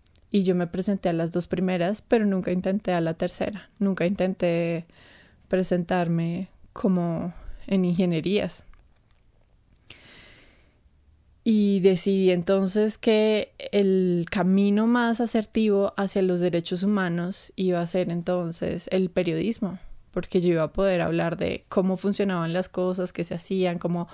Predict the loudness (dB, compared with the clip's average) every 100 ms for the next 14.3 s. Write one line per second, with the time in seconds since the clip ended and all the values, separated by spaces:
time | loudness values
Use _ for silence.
0 | -16 -20 -20 -6 4 4 4 0 0 2
1 | 0 0 2 2 0 0 -2 0 0 -2
2 | 0 2 2 0 0 2 0 -2 2 2
3 | 2 0 0 2 2 2 2 2 4 2
4 | 2 0 0 -2 -2 -2 -2 0 0 0
5 | -2 -2 -2 -4 -2 -2 -2 0 0 -2
6 | -6 -20 -20 -20 -20 -20 -6 0 2 2
7 | 2 2 0 -2 -2 0 0 0 0 0
8 | -2 -6 -2 0 2 0 -2 -2 0 2
9 | 4 2 0 0 0 0 0 0 0 2
10 | 0 0 -2 0 0 0 0 -2 -2 0
11 | 4 4 2 0 0 2 2 -2 -6 -18
12 | -6 -2 0 2 2 4 2 4 2 2
13 | 2 2 2 2 2 2 2 2 2 2
14 | 0 -2